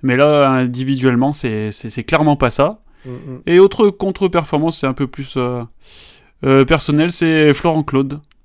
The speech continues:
Speaker 1: Que,
Speaker 2: Oui.
Speaker 1: ben, il
Speaker 2: Ouais.
Speaker 1: est passé totalement à côté de, de son sprint. Euh, peut-être qu'il lui arrive quelque chose en piste, on l'a quasiment pas vu, hein. Il termine soixante-septième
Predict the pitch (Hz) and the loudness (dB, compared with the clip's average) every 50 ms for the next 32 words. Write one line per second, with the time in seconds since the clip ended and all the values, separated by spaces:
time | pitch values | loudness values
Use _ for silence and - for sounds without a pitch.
0 | _ _ _ _ _ - - 131 120 120 120 120 120 117 117 117 - 101 98 117 | _ _ _ _ _ -10 -8 -6 -4 -4 -4 -2 -2 -4 -4 -4 -6 -6 -6 -4
1 | 117 117 117 117 113 110 110 113 113 113 113 113 - _ _ _ _ - - - | -2 0 0 0 0 -2 -4 -6 -8 -10 -12 -14 -18 _ _ _ _ -20 -20 -20
2 | - - _ - - 131 131 131 135 131 - 147 135 - 151 143 147 _ - - | -20 -20 _ -14 -6 -2 2 2 2 4 4 2 2 2 0 0 -2 _ 0 2
3 | 196 180 - 180 175 175 175 165 156 - 170 151 143 160 156 147 139 135 135 131 | 2 2 4 2 2 4 2 2 2 2 0 -2 0 0 -2 2 2 2 2 2
4 | 131 131 127 123 123 123 127 127 - - 135 - - 160 180 175 - 147 127 - | 2 0 -2 -2 -2 -2 -4 -4 -2 -4 -4 -4 -2 -4 -4 -2 0 -2 -2 0
5 | - 143 131 - - 151 131 131 123 131 131 123 - - 156 143 143 127 - - | -2 -4 -4 0 0 4 4 4 4 4 2 0 -2 -4 -2 -2 -2 -2 -2 -4
6 | - 139 120 113 - _ _ _ _ _ _ _ _ _ _ _ _ _ - - | -4 -4 -4 -4 -6 _ _ _ _ _ _ _ _ _ _ _ _ _ 0 2
7 | 151 139 139 156 160 151 147 - 147 135 131 139 165 175 151 135 131 120 - - | 2 4 4 4 4 4 4 4 4 4 4 4 2 2 2 2 2 0 0 -4
8 | 117 113 117 120 117 - - 156 143 - 151 143 - - 139 135 - 147 151 151 | -4 -4 -4 -4 -4 -4 -4 -4 -2 -2 -2 -2 -2 -4 -4 -2 -2 -2 -2 0
9 | 147 127 117 | -2 -4 -6